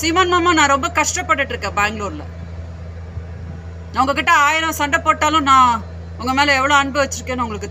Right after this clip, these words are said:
தெரியும், எல்லாருக்கும் தெரியும். பதினாலு வருஷமா நீங்க தான் என்னோட கணவர் அப்படின்ட்டு தான் நான் வாழ்ந்துட்டு இருக்கிறேன்.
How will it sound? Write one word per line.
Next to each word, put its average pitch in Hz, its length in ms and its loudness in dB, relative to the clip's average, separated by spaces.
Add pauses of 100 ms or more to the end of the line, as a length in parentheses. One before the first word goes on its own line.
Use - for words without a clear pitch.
தெரியும், 208 280 -6 (2500)
எல்லாருக்கும் 339 480 0
தெரியும். 294 340 0 (2250)
பதினாலு 294 420 2
வருஷமா 320 440 0
நீங்க 285 180 -2
தான் 302 140 0
என்னோட 262 180 -4 (100)
கணவர் 247 340 0
அப்படின்ட்டு 233 320 -4
தான் 254 120 0
நான் 214 160 -2
வாழ்ந்துட்டு 214 360 -2
இருக்கிறேன். - 280 -12